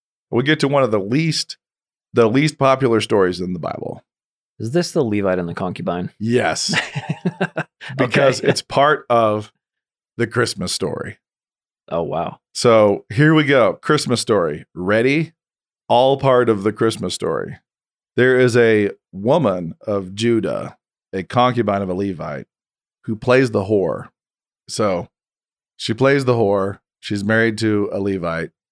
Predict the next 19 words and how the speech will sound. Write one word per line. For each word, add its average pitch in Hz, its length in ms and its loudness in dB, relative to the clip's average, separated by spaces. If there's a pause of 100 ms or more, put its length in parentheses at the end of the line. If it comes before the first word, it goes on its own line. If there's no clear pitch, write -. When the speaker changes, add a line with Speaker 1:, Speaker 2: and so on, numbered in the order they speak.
(360)
Speaker 1:
in, 98 320 -2
uh, 92 280 -2
I 104 80 -4
believe, 98 880 -2 (480)
in 87 160 -6
Ramah, 85 580 -6 (560)
uh, 87 320 -2 (440)
a - 80 -10
city 98 240 -2
of 80 140 -6
priests, - 600 -10 (560)
uh, 73 280 -8 (640)
in 95 160 -6
general. 73 400 -12 (540)
But 110 180 2
she - 100 -4
plays 156 240 2
the 127 100 4
whore, 117 400 4